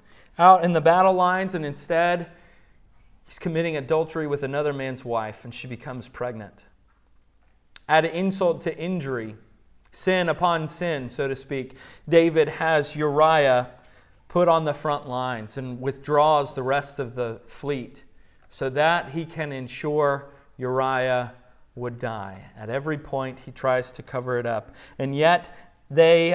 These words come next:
are included in this genealogy. Another connecting point between all of these women,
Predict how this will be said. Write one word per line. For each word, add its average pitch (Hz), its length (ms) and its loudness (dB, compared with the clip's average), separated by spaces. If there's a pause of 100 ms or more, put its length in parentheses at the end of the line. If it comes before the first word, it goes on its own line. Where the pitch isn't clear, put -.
are 156 160 6
included 147 800 -2
in 139 160 -8
this 139 160 -8
genealogy. 135 920 -4
Another 147 340 0
connecting 156 580 -6
point 135 280 -8
between 143 320 -6
all 156 420 4
of 139 160 0
these 151 300 -6
women, 131 440 -4